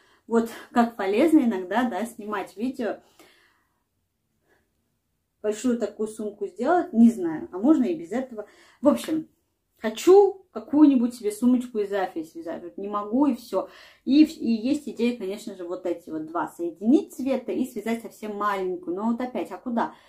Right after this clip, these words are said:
Что я туда могу положить, если так подумать?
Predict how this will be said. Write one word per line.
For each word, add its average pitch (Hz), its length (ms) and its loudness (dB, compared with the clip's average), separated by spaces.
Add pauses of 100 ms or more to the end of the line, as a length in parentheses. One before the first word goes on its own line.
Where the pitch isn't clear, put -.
(200)
Что 302 240 4
я 240 220 2
туда 214 480 -2 (1080)
могу 196 260 -4
положить, 196 680 -6 (300)
если 175 160 -12
так 180 220 -8
подумать? 165 600 -8